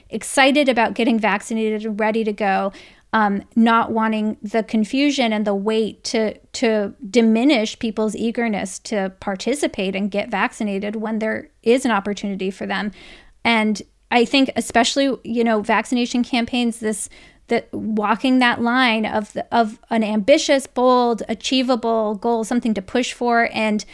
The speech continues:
something that you might actually be able to hit is, is tricky, certainly.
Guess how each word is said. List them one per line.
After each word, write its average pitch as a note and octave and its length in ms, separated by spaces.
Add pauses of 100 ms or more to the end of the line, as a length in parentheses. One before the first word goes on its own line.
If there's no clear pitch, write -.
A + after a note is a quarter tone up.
(180)
something B3+ 340
that A#3 180
you A3 160
might A3 300
actually A3 560
be A3 200
able G#3+ 180
to - 100
hit - 480 (440)
is, A#3+ 220 (120)
is A#3 360
tricky, - 640
certainly. - 680